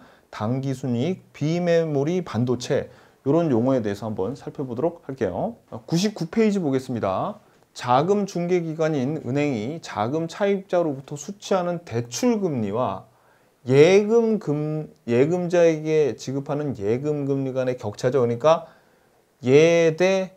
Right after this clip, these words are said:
마진이에요. 그 격차니까. 예, 예금 금리와 대출 금리의 차이. 그러니까 예대 마진, 격차로서 은행 수익의 본질적인 원친, 원천, 가장 은행, 은행의 가장 본질적인 수입이 바로 이 예대 마진입니다.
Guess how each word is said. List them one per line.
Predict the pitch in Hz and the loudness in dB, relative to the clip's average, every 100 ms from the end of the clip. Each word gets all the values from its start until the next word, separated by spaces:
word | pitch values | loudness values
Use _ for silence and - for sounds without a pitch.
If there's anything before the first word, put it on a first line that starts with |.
| _ | _
마진이에요. | - 117 123 139 123 101 92 90 | 0 2 2 0 -2 -2 -6 -8
그 | - | -10
격차니까. | 113 104 - 113 92 87 90 127 147 - | -6 -8 -6 -8 -8 -8 -6 -4 -6 -6
예, | 120 127 143 151 120 | 2 6 6 4 2
예금 | 120 135 160 180 165 | 6 6 6 0 0
금리와 | 151 143 131 147 208 240 - _ _ _ _ | -2 -2 2 4 4 2 -8 _ _ _ _
대출 | - 127 135 180 156 | -4 -2 -2 -4 -2
금리의 | 143 135 131 | -2 -2 -4
차이. | 131 - 156 92 _ _ | -6 -4 -4 -4 _ _
그러니까 | - 104 120 98 | -14 -8 -6 -2
예대 | 110 131 143 | -2 0 -2
마진, | 95 90 101 98 147 | -2 -6 -8 -8 -8
격차로서 | 104 110 143 131 123 110 | -8 -4 -4 -2 -4 -2
은행 | 139 175 175 | -2 -2 -4
수익의 | 170 156 147 165 | -6 -6 -2 -2
본질적인 | 160 123 151 185 170 165 143 202 240 - _ _ | -2 -4 -2 -2 -2 -2 0 -2 -4 -12 _ _
원친, | - 120 - 95 - - | -6 -6 -6 -16 -20 -4
원천, | 117 139 127 95 | 0 0 -2 -8
가장 | - 123 202 202 | -4 2 4 4
은행, | 131 147 147 120 - _ - | 2 2 0 -2 -12 _ -6
은행의 | 135 175 185 180 | -2 0 0 -4
가장 | - 156 240 208 | -6 -4 -2 -2
본질적인 | - 143 147 147 139 131 131 110 120 _ _ | -2 -2 -2 0 0 0 -4 -4 -8 _ _
수입이 | - 190 160 139 | -8 -6 -4 -4
바로 | 120 110 | -6 -6
이 | 98 95 | -6 -6
예대 | 107 120 135 | -2 0 0
마진입니다. | 127 95 95 87 90 - | -2 -6 -12 -14 -18 -20